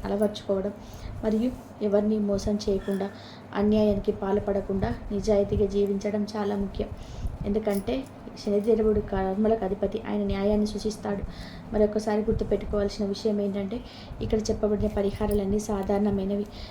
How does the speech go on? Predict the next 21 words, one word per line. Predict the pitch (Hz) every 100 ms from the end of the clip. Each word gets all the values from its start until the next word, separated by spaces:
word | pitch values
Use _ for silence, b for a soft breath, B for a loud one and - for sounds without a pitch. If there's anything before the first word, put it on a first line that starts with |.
| B
మీ | 220
జన్మ | 214 202 202 202
జాతకంలోని | 208 190 202 202 208 208 202
గ్రహాల | 202 196 208
స్థానాలు, | 196 208 196 202 226 B B B
ప్రస్తుతం | - 214 - 233 233 B B -
నడుస్తున్న | 196 202 202 214 208
దశలు, | 196 202 202 214 233 -
అంతర్దశల | 196 202 202 202 208 214 214
ఆధారంగా | 196 202 202 202 208 - B B B -
పరిహారాలు | 220 220 226 208 202
వ్యక్తికి | 196 202 220 220
వ్యక్తికి | 208 - 208 247
మారతాయి. | 214 190 190 196 214 B B B -
అందువల్ల | 208 220 208 214 247 B B -
మీ | 220 220
వ్యక్తిగత | 214 208 226 220 214
జాతకానికి | 208 202 208 208 208 208
అనుకూలమైన | 208 214 220 214 208 202 214
నిర్దిష్ట | 202 214 - 214 226
పరిహారాలు | 214 208 208 226 214 208